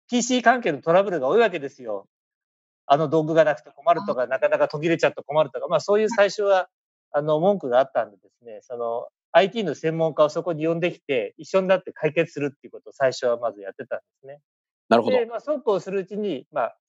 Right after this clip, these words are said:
Speaker 1: 部をまたいで違う部署の人同士でやろうとか、いろんな、まあ、プログラムをやったんですが、まあ、最終的に一番ね、よ-、ヒットしたのは、
Speaker 3: うん。
Speaker 1: 同じ課の中でAさん、Bさんを決めてパートナーを作ってですね、
Speaker 2: うん。
Speaker 1: 自己紹介じゃなくて他己紹介をするっ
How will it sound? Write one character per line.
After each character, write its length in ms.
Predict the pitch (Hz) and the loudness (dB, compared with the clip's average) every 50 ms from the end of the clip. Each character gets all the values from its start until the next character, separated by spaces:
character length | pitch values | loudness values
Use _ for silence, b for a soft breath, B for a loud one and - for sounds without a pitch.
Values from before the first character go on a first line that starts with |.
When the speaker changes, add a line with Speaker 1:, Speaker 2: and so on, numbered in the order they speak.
| _ | _
Speaker 1:
部 160 | - 165 262 285 | -2 2 4 4
を 100 | 247 196 | 4 4
ま 140 | 165 147 | 2 -2
た 120 | - 220 220 | -2 -2 -2
い 60 | 190 | -2
で 120 | - - - - | -4 -8 -14 -8
違 220 | 165 165 208 247 | -2 0 2 2
う 40 | 240 | 2
部 100 | 226 233 | 0 -2
署 120 | 233 - 247 | -4 -6 -4
の 100 | 214 165 | -4 -6
人 140 | - - | -6 -6
同 180 | 139 156 180 165 | -4 -2 -2 -2
士 80 | 135 120 | -2 -4
で 80 | 110 | -6
や 80 | 104 107 | -4 -2
ろ 100 | 120 117 | -2 -2
う 60 | 107 | -4
と 100 | - - | -4 -10
か、 80 | - - | -12 -8
い 60 | 151 151 | -4 0
ろ 120 | 190 208 | 0 2
ん 60 | 208 | 2
な、 280 | 214 208 208 196 196 - - _ _ _ | 2 2 2 2 0 -4 -10 _ _ _
ま 120 | 170 170 | -2 -2
あ、 160 | 143 107 - _ _ _ | -2 -2 -4 _ _ _
プ 60 | - | 0
ロ 100 | 170 175 | 0 2
グ 80 | 170 190 | 2 2
ラ 80 | 190 170 | 2 0
ム 60 | 135 | 0
を 20 | |
や 80 | 107 104 | -2 -4
っ 20 | - | -4
た 100 | - 135 | -4 -4
ん 60 | 123 107 | -4 -6
で 60 | 104 | -8
す 100 | - - | -12 -10
が、 80 | 123 | -8
ま 100 | 120 151 | -6 -6
あ、 20 | 151 | -2
最 180 | - 226 254 254 | 2 2 2 2
終 120 | - 294 | 0 -2
的 180 | 262 277 254 262 | -2 -2 -2 -2
に 80 | 247 | -4
一 160 | 226 - 254 240 | -4 -4 -2 0
番 200 | 240 233 233 240 | 2 2 2 2
ね、 80 | 233 | 0
よ-、 140 | 214 220 185 | 0 0 -2
ヒ 140 | - - 247 | -2 -4 -8
ッ 20 | 233 | -4
ト 100 | - 165 | -4 -4
し 80 | 139 - | -4 -2
た 120 | - 135 | -4 -4
の 100 | 107 101 | -4 0
は、 300 | 104 131 143 131 110 92 - _ _ _ _ _ _ _ _ _ _ _ | 2 2 4 4 2 0 -4 _ _ _ _ _ _ _ _ _ _ _
Speaker 3:
う 100 | - 131 | 2 2
ん。 120 | 131 107 - _ _ _ _ _ _ | 2 2 -2 _ _ _ _ _ _
Speaker 1:
同 220 | - 180 220 277 285 | 0 4 4 4 4
じ 100 | 269 277 | 2 -2
課 140 | - 269 | -6 -6
の 100 | 277 269 | -4 -4
中 220 | 226 180 151 - 127 | -4 -6 -6 -8 -10
で 120 | 135 156 - | -12 -4 0
A 140 | 247 294 302 | 2 2 2
さ 180 | 262 240 180 | 2 0 -2
ん、 80 | 151 143 | -2 -2
B 140 | 170 220 214 | -6 -6 -6
さ 140 | - 165 139 | -6 -6 -6
ん 100 | 131 117 | -6 -8
を 40 | |
決 120 | - _ 131 | -12 _ -18
め 100 | 123 113 | -12 -8
て 120 | - 127 | -8 -8
パ 160 | - - 240 | 0 4 4
ー 120 | 302 330 320 | 4 4 2
ト 80 | - | -2
ナ 120 | 220 175 131 | -6 -4 -6
ー 20 | |
を 100 | 113 104 - | -6 -8 -10
作 180 | _ _ 156 | _ _ -16
っ 40 | 151 | -16
て 120 | - 127 | -14 -16
で 100 | 104 104 | -16 -18
す 160 | 98 _ _ 123 | -18 _ _ -10
ね、 260 | 120 113 104 95 - _ _ _ 262 262 254 | -8 -6 -6 -8 -10 _ _ _ -10 -8 -6
Speaker 2:
う 20 | 247 | -4
ん。 0 | |
Speaker 1:
自 180 | 135 135 196 190 | -2 -2 0 4
己 20 | |
紹 340 | 254 302 262 262 320 330 - | 4 4 4 4 2 0 -2
介 160 | - 220 190 | -2 -4 -6
じ 60 | 285 214 | -6 -8
ゃ 20 | |
な 100 | 143 - | -16 -18
く 60 | - | -18
て 100 | - 123 | -20 -18
他 160 | - - 180 | -12 -8 -4
己 40 | - 294 | -2 -2
紹 280 | 294 285 320 330 330 | 0 2 2 2 4
介 160 | - 240 180 | 4 4 2
を 40 | 147 | 2
す 100 | - - - | 0 -6 -10
る 60 | |
っ 20 | 151 | -12